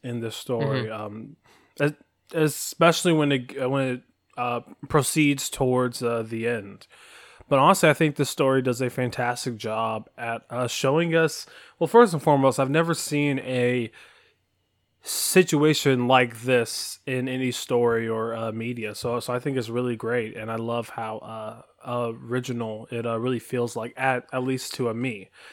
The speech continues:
Speaker 1: Um, but yeah, I think that just the way that a lot of things are illustrated and, um,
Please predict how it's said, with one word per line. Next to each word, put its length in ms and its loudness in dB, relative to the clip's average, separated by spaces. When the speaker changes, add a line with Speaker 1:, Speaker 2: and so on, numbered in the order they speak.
Speaker 1:
Um, 540 0
but 160 4
yeah, 300 6
I 100 0
think 400 -2
that 600 -2
just 460 0
the 180 6
way 400 6
that 240 2
a 40 4
lot 240 4
of 80 0
things 600 -2
are 720 -2
illustrated 760 4
and, 360 -2
um, 420 -2